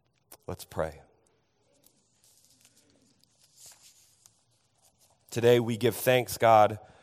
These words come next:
for the life of Paul Martin and our own continuing lives. We give thanks for his witness in this community,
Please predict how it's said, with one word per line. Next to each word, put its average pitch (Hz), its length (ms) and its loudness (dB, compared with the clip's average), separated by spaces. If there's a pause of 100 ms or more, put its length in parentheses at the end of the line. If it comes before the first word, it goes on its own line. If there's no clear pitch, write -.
(240)
for - 100 -10
the 110 100 -2
life 113 460 2
of 101 140 -20
Paul 101 220 0
Martin 95 420 -2
and 90 80 -4
our 92 120 -2
own 95 220 -4
continuing 92 640 -8
lives. 80 640 -8 (1300)
We 113 160 -6
give 120 120 2
thanks 127 360 -4
for 107 140 -6
his 107 200 -6
witness 110 380 -6
in 104 100 -6
this 113 220 -6
community, 110 640 -6